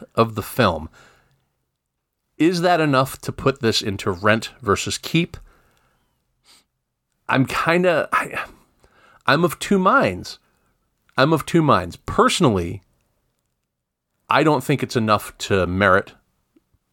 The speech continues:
putting it into the, into the Rent category. But I think there might be some viewers that, that maybe it is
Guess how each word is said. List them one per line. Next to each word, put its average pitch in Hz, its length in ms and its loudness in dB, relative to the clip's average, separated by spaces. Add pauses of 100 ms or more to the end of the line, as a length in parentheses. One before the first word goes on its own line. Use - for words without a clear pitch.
(100)
putting 104 260 2
it 98 80 2
into 85 180 -4
the, 82 180 -8 (140)
into 95 180 0
the 87 100 -2
Rent 85 380 -2
category. - 640 -8 (1500)
But 120 200 2
I 123 100 2
think - 460 -2 (800)
there 117 160 0
might 120 180 0
be 131 80 -4
some 120 260 0
viewers 120 440 2
that, 104 240 0 (720)
that 101 200 -2
maybe 90 560 -2
it 165 80 2
is 254 380 0